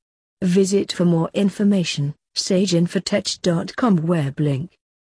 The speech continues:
Make sure you subscribe to the podcast so you never miss an episode.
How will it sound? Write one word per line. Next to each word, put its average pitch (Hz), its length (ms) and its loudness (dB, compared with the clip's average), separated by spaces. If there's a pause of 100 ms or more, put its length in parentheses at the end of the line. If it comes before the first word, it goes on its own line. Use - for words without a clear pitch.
(500)
Make 240 260 2
sure 208 320 0
you 190 160 2
subscribe 185 680 -4
to - 60 -2
the 165 120 0
podcast 175 680 -4
so - 160 0
you 190 240 4
never 220 260 2
miss 233 280 2
an 208 100 4
episode. 147 640 -2